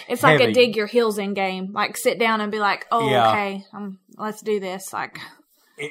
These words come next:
Speaker 2: it does, it does, <laughs> I hate to say this, it kinda feels like work, but a satisfying work. If work
Speaker 1: Yeah.
Speaker 2: actually paid off in the end. Although, the one game we played, it didn't feel like it paid off. It felt like it fell apart on me, and that's why I felt defeated.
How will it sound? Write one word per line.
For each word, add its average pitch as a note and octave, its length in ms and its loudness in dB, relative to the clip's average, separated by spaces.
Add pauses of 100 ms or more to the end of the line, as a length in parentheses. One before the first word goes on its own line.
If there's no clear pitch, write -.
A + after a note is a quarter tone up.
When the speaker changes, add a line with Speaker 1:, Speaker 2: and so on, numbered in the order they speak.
(120)
Speaker 2:
it E3 80 0
does, F#3 260 6
it D#3 80 -2
does, F3 380 4
<laughs> - 1800 -16
I C#3+ 120 4
hate E3 100 2
to C#3+ 60 -6
say D3+ 240 4
this, G#2+ 220 -4
it B2 240 -12
kinda G3+ 300 4
feels G3 240 2
like E3+ 220 4
work, F3 320 2 (340)
but B2 260 -2
a A2+ 40 -6
satisfying A2+ 580 2
work. F#2 280 -8 (340)
If C#3 160 -4
work E3 200 12
Speaker 1:
Yeah. F3 60 10
Speaker 2:
actually D3+ 240 6
paid C#3 220 2
off B2+ 200 6
in G#2 80 -8
the G2+ 180 -8
end. F#2+ 260 -10 (680)
Although, C#3 540 6 (180)
the C3+ 80 0
one F#3 160 4
game D#3 160 2
we B2+ 80 -4
played, A#2+ 300 0
it B2+ 140 -6
didn't D#3+ 240 4
feel B2+ 120 4
like G#2 100 0
it A2+ 100 -12
paid G#2+ 140 -4
off. F#2+ 160 0
It B2 100 -10
felt C3 200 4
like - 80 -12
it - 120 -20
fell C3+ 160 4
apart A#2+ 340 6
on G2 140 -2
me, F2+ 240 -12
and A2+ 120 -6
that's B2 220 0
why A#2 100 4
I G#2 40 0
felt G#2 220 -6
defeated. G2+ 480 -6